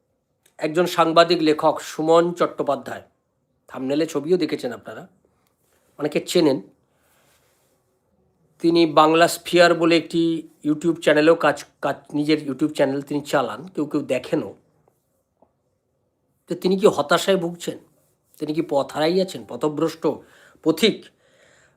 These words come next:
আমার আজকের আলোচনার বিষয় এটাই। পশ্চিমবাংলার সাংবাদিক কুলের মধ্যে যারা নিজেদেরকে খুব উঁচু জাতের মনে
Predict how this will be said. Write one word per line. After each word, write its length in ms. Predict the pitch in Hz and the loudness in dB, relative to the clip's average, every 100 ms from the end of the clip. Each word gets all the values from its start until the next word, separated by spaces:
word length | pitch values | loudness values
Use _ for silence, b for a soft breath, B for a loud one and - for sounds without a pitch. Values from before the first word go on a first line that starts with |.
| _ | _
আমার 220 | 175 233 | 6 8
আজকের 340 | 233 - 240 226 208 - _ - | 6 6 6 6 2 -12 _ 0
আলোচনার 600 | 165 180 190 202 196 185 | 4 6 6 6 6 6
বিষয় 340 | 156 - 143 | 2 0 0
এটাই। 260 | 120 - 95 - _ _ _ _ _ _ _ _ _ _ _ _ _ _ _ _ _ _ _ _ _ _ _ _ | 0 -8 -14 -18 _ _ _ _ _ _ _ _ _ _ _ _ _ _ _ _ _ _ _ _ _ _ _ _
পশ্চিমবাংলার 920 | 196 190 - 240 233 240 240 247 254 247 240 - _ _ _ _ _ - | 0 0 2 4 6 6 8 10 10 6 0 -10 _ _ _ _ _ -8
সাংবাদিক 840 | - - 185 202 208 214 214 233 - | -6 0 4 4 6 4 4 -2 -8
কুলের 300 | - 208 208 | -2 4 4
মধ্যে 360 | 202 208 175 208 | 6 2 6 6
যারা 300 | 190 185 196 208 202 | 8 8 10 8 6
নিজেদেরকে 540 | 180 180 180 190 190 196 | 2 0 2 0 0 -2
খুব 400 | - 214 190 - _ _ _ _ _ | 0 0 0 -8 _ _ _ _ _
উঁচু 280 | 208 202 240 | -10 -4 2
জাতের 360 | 190 170 175 165 | 4 4 2 0
মনে 220 | 143 | 0